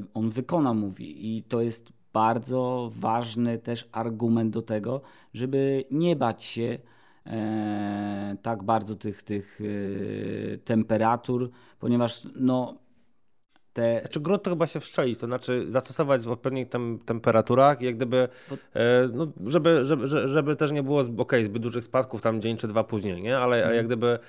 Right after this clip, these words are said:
Speaker 2: e, ten sam moment zabiegu chyba jest najbardziej istotny.
Speaker 1: Tak, dokładnie,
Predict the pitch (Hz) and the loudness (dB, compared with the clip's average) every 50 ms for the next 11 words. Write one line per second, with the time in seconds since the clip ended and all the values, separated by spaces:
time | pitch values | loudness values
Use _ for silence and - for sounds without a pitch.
0 | - - - _ - - 107 110 110 110 113 110 110 - 117 120 117 120 123 120 | -20 -20 -18 _ -4 0 2 4 4 4 4 4 2 2 0 2 0 0 -2 -2
1 | 117 117 - 135 131 127 123 120 117 110 113 110 104 120 107 110 - 104 107 110 | 0 0 2 2 2 2 2 0 0 0 0 0 0 -2 -4 -6 -6 -4 -2 -2
2 | 104 104 101 101 104 98 95 - 98 - - 92 - 87 85 90 - _ _ _ | -2 -2 -2 -4 -4 -4 -6 -8 -10 -8 -10 -10 -10 -10 -14 -16 -18 _ _ _
3 | - 117 104 98 - - - - - 190 120 113 - - 107 98 - 147 147 | -2 -2 -2 -2 -4 -10 -20 -20 -12 -10 -8 -6 -4 -4 -4 -4 -6 -10 -14